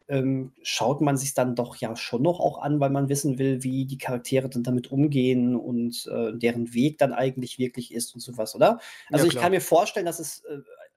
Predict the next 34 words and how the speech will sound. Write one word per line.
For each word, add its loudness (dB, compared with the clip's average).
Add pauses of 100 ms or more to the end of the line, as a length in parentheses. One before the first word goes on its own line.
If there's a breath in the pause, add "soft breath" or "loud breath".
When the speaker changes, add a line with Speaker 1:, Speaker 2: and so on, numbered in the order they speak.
(260)
Speaker 1:
einem -2
total 2
ärgert, 0
dass -8
man -6
dann -6
so -14
eine -8
Überraschung -6
vorweggenommen -2
bekommen -2
hat, -4
aber 0 (500 loud breath)
ich -4
glaube 4
wiederum, -4
es -8
würde -4
mich -4
nicht 0
abhalten, -2
es -10
dann -4
zu -10
gucken. -4
Äh, 0
mir 6
wär-, 2
hätte, -6
man -2
hätte -4
mir -2
Freude 2
genommen, -6